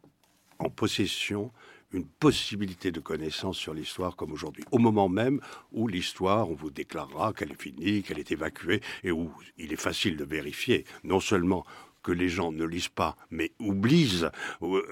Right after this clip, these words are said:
mais que l'histoire est évacuée de leur vie. Ils ont, ils ont à faire leur petite vie, euh, provinciale en général, avec, euh, avec des embarras sexuels, euh, considérables.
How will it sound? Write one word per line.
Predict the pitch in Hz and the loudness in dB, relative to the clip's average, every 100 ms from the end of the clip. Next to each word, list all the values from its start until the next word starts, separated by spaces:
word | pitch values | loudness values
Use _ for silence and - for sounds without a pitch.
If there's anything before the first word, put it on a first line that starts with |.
| 98 95 | -6 -4
mais | 98 110 127 | 2 6 6
que | 120 - 156 180 196 | 4 4 10 10 10
l'histoire | 107 101 - 170 135 | 4 -2 2 4 4
est | 131 | 2
évacuée | 127 117 - 160 | 0 0 4 6
de | 123 | 8
leur | 110 101 | 6 4
vie. | 92 87 71 | 0 -4 -6
Ils | 73 101 | 0 2
ont, | 95 90 | 2 0
ils | 92 82 | -2 -2
ont | 85 | -2
à | |
faire | 85 101 | 0 0
leur | 82 - | 0 -4
petite | - 180 - 131 | 2 2 4 -2
vie, | 92 90 120 147 - - - - | 0 2 2 2 -4 -14 -14 -4
euh, | 80 78 | 0 0
provinciale | - 87 85 80 - 76 | 0 0 0 0 -2 -4
en | 71 | -8
général, | 73 78 76 90 110 127 - - - | -6 -6 -4 0 2 2 -2 -12 -8
avec, | 73 78 78 - | -6 -4 -6 -6
euh, | 78 | -6
avec | 76 87 | 0 -2
des | 78 78 73 | 0 -2 -2
embarras | 82 82 80 85 82 | -4 -4 -2 -2 -2
sexuels, | - - - 82 80 71 | -4 -8 -6 -4 -4 -4
euh, | 71 71 71 | -6 -6 -8
considérables. | 85 80 90 90 143 | -8 -6 -4 -2 -2